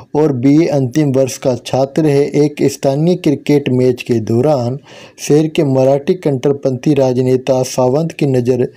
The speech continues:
शिव पर पड़ती है और वे उसे अपनी पार्टी में शामिल कर लेता है। इसलिए उसे और उसके दोस्तों को महाराष्ट्रियन हितों की रक्षा के लिए उत्तर भारत से पलायन को रोकने का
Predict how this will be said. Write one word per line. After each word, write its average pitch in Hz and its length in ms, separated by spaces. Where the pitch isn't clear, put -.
शिव 143 200
पर 123 240
पड़ती 127 500
है 143 160
और 123 240
वे 143 120
उसे 131 460
अपनी 123 320
पार्टी 123 420
में 120 160
शामिल 117 420
कर 139 60
लेता 110 420
है। 117 280
इसलिए 170 380
उसे 160 380
और 135 280
उसके 156 360
दोस्तों 135 460
को 214 240
महाराष्ट्रियन 127 680
हितों 131 360
की 135 200
रक्षा 123 360
के 147 200
लिए 127 420
उत्तर 151 360
भारत 139 400
से 151 200
पलायन 139 560
को 139 200
रोकने 127 480
का 139 160